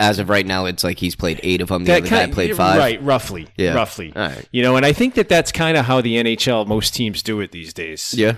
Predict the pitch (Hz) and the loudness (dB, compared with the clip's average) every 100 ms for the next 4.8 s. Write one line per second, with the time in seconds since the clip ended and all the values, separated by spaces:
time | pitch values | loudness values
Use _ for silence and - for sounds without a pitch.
0 | - 101 104 104 110 110 - 120 110 - | -2 -2 2 2 2 0 -2 0 -2 -4
1 | 110 98 101 98 92 - - - - 98 | -6 -4 -2 0 0 -4 -6 -10 -8 -4
2 | 98 95 120 104 95 - - - - 101 | -2 0 2 0 0 -4 -6 -8 -4 0
3 | 90 104 92 85 98 98 139 110 123 110 | 2 2 0 -4 -4 0 2 4 2 4
4 | 107 101 107 98 - 85 90 | 2 2 2 0 -2 -4 -6